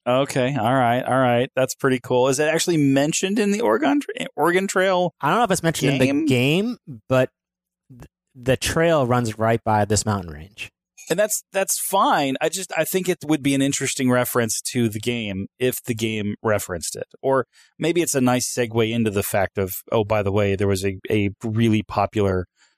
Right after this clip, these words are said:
Speaker 1: game called Oregon Trail, and thus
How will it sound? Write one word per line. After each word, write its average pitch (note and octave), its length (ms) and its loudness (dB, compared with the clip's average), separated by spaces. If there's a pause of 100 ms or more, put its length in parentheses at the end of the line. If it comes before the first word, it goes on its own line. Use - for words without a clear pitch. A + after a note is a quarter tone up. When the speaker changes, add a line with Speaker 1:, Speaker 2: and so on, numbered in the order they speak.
(400)
Speaker 1:
game F#2 500 -6 (260)
called G2 240 -2
Oregon F#2 320 0
Trail, D#2+ 320 -4 (480)
and E2+ 300 -2 (360)
thus F#2+ 300 0